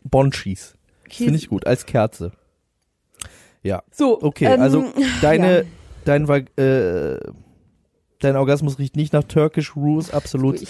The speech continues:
Speaker 1: Dann
Speaker 2: wei-,
Speaker 1: kannst du
Speaker 2: ich,
Speaker 1: weitermachen.
Speaker 2: ich kann's aber, ich weiß es irgendwie nicht. Ich find's irgendwie, wie gesagt, es ist effekthascherisch an dieser Stelle.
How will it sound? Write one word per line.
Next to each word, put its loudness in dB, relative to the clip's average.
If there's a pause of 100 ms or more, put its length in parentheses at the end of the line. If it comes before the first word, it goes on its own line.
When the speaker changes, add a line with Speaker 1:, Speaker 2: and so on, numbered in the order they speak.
(140)
Speaker 1:
Dann 0
Speaker 2:
wei-, 2
Speaker 1:
kannst -2
du 2
Speaker 2:
ich, -2 (200)
Speaker 1:
weitermachen. 0
Speaker 2:
ich -18
kann's -8
aber, -16
ich -14
weiß -8
es -16
irgendwie -14
nicht. -14
Ich -18
find's -6
irgendwie, 2
wie 0
gesagt, 4
es 0
ist -6
effekthascherisch -6
an -12
dieser -20
Stelle. -18